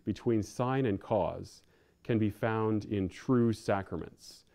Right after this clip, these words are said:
Although many things in the old law signify the holiness of Christ, simply put, certain things, like the sacrifice of the paschal lamb, for example, signified Christ's sacrifice by which we are made holy.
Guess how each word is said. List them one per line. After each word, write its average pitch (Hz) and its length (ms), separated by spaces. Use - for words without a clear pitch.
Although 104 220
many 127 340
things 90 480
in 98 80
the 95 140
old 98 200
law 85 380
signify 101 580
the 87 120
holiness 107 480
of 85 120
Christ, - 640
simply 98 420
put, 123 360
certain 165 420
things, - 680
like 95 260
the 101 100
sacrifice 90 560
of 85 80
the 82 60
paschal 101 480
lamb, 95 400
for 87 200
example, 82 560
signified 104 880
Christ's 110 360
sacrifice 95 760
by 131 460
which 117 600
we 107 160
are 92 100
made 90 260
holy. 87 360